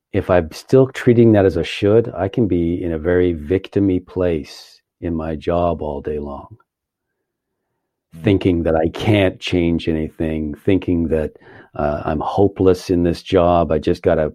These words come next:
Speaker 1: withstand it and make the money. And, and versus if I switch to choosing that as my value and I'm doing it by choice, then I can do a bunch of stuff in my work,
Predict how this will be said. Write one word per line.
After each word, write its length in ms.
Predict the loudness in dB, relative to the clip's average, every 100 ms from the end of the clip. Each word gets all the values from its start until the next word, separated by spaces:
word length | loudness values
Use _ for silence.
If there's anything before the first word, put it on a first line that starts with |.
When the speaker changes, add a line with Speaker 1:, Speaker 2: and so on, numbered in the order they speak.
| -10
Speaker 1:
withstand 1000 | -10 -8 -4 -4 -4 -4 -2 0 0 0
it 120 | -2
and 140 | -4
make 220 | -2 -4 -2
the 60 |
money. 320 | -2 0 -2 -2
And, 160 | -4
and 260 | -8 -8 -10 _ _ -20 -20 _
versus 800 | -8 -2 2 2 2 0 2 2 -2
if 120 | -2
I 140 | -2
switch 520 | -4 -8 -4 -4 -6 -12
to 120 | -12
choosing 800 | -10 -2 2 4 4 2 2 2
that 340 | 2 2 -4 _ _
as 240 | -6 -6 -4
my 200 | -4 -2
value 560 | -2 0 0 0 -4 -10 _ _ _ _
and 100 | -8
I'm 200 | -6 -4
doing 380 | 0 0 2 0
it 140 | -2
by 180 | -6 -6
choice, 760 | -8 -4 -2 -2 -4 -16 -20 _ _ _ _ _ _ _
then 200 | -4 0
I 160 | 0 -2
can 800 | -4 0 4 4 2 -2 -8 -16 _ _ _
do 160 | -4
a 60 | -2
bunch 240 | -6 -8
of 100 | -14
stuff 280 | -10 -10 -10
in 100 | -10
my 160 | -10 -10
work, 460 | -8 -8 -8 _